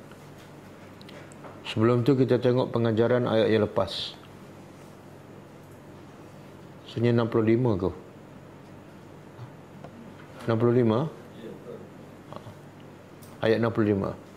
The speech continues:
أعوذ بالله من الشيطان الرجيم. ولا يحزنك، ولا يحزنك قولهم إن العزة لله جميعا هو السميع العليم. Maksudnya,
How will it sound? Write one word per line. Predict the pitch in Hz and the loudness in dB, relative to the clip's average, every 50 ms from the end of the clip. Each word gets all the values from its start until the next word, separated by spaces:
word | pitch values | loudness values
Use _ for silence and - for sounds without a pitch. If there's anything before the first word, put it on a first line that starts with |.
| - - - - - - - - - - | -20 -20 -20 -20 -20 -20 -20 -20 -10 -4
أعوذ | - 104 120 117 113 | -2 0 0 2 4
بالله | 120 113 113 113 113 | 4 4 4 4 4
من | 113 | 2
الشيطان | 110 - - 113 107 - 120 110 107 104 | 0 2 0 0 0 2 0 2 2 4
الرجيم. | 98 107 101 104 123 147 165 160 - - - - - - - - - - - - - - - - - - - - - - - - | 4 2 2 2 0 0 0 -4 -8 -14 -20 -20 -20 -20 -20 -20 -20 -20 -20 -20 -20 -20 -20 -20 -20 -20 -20 -20 -20 -10 -2 0
ولا | 113 120 123 127 127 123 | 2 4 4 4 6 6
يحزنك، | 123 120 113 - 113 104 98 123 123 123 120 120 113 - 120 110 107 - - - - - - - - - - | 4 4 2 2 -2 0 0 2 2 4 2 2 2 2 0 0 -2 -4 -12 -16 -18 -18 -20 -20 -20 -2 0
ولا | 110 123 123 123 123 120 117 | 2 4 4 4 4 6 6
يحزنك | 117 113 117 - 104 98 110 120 120 117 110 - 107 104 - - | 6 4 4 0 -2 0 2 2 2 2 0 0 -2 -2 0 0
قولهم | 123 117 110 107 107 117 117 104 110 107 95 95 95 92 - - - - - - - - - - - - - - - | 4 4 6 6 6 4 2 4 2 2 2 0 -4 -6 -10 -16 -18 -20 -20 -20 -20 -20 -20 -20 -20 -20 -8 -2 0
إن | 131 123 123 117 | 2 2 4 2
العزة | 113 110 107 104 - - 127 120 101 104 104 117 113 - - | 4 4 4 2 2 0 0 -2 -2 0 0 0 0 2 2
لله | 117 107 101 104 101 95 98 101 107 110 110 98 104 98 | 2 4 4 4 4 4 2 2 2 2 2 0 -2 -2
جميعا | 90 98 104 101 101 107 110 110 - - 104 95 90 - - - - - - - - - - - - - - - - - - | 0 0 0 0 2 2 0 0 0 0 -2 -4 -4 -8 -14 -18 -20 -20 -20 -20 -20 -20 -20 -14 -8 -8 -8 -8 -6 0 2
هو | 127 113 | 2 2
السميع | 104 - - - - 107 107 107 110 110 - - | 2 0 -4 0 0 0 2 4 4 2 2 2
العليم. | 85 104 95 - 98 107 107 110 104 92 87 - - - - - - - - - - - - - - - - - - - | 2 2 2 2 2 2 2 2 2 2 -2 -6 -14 -18 -20 -20 -20 -20 -20 -20 -20 -20 -20 -20 -20 -20 -20 -18 -14 -12
Maksudnya, | - - - 120 104 113 117 135 | -8 -2 0 0 2 2 0 0